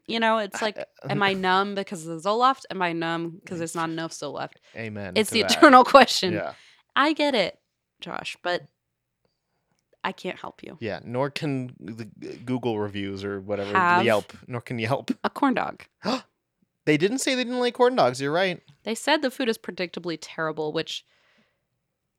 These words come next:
Speaker 2: If you don't like county fair food, don't complain about ca-, like, like, if you know that already,
Speaker 1: Like,
Speaker 2: what do you
Speaker 1: what?
Speaker 2: ex-
Speaker 1: I mean, it's literally
Speaker 2: <sighs> What do you
Speaker 1: funnel cake. Like, it's the
Speaker 2: expect?
Speaker 1: same shit.
Speaker 2: Yeah. Like, uh, me, I'm vegan.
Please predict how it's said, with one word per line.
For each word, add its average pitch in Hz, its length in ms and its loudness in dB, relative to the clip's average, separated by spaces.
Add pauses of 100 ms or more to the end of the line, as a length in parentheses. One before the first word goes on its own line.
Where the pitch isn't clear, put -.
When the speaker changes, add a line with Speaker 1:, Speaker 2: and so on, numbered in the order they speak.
(260)
Speaker 2:
If - 100 -12
you 190 60 0
don't 226 180 4
like 226 160 4
county 160 320 4
fair 131 240 4
food, 104 460 -8 (640)
don't 139 200 0
complain 113 360 -6
about 104 180 -6
ca-, - 160 -16
like, 147 220 2 (180)
like, 175 140 6
if 202 100 4
you 220 80 2
know 139 220 8
that 135 160 8
already, 120 460 4 (380)
Speaker 1:
Like, 262 120 -2
Speaker 2:
what 160 60 4
do 170 80 2
you 170 40 6
Speaker 1:
what? - 120 8
Speaker 2:
ex- - 120 -4
Speaker 1:
I 247 60 6
mean, 262 160 2
it's 247 200 0
literally 247 460 2 (120)
Speaker 2:
<sighs> - 100 -16
What 180 100 -8
do 190 60 -6
you 196 40 -4
Speaker 1:
funnel 220 240 6
cake. 208 300 0
Like, 214 120 0
it's 226 120 -6
the 262 60 -4
Speaker 2:
expect? - 160 -8
Speaker 1:
same 247 260 -4
shit. - 400 -6 (180)
Speaker 2:
Yeah. 151 420 -6 (920)
Like, 143 220 4 (100)
uh, - 380 -16
me, 156 320 2
I'm 131 140 -2
vegan. 117 500 -2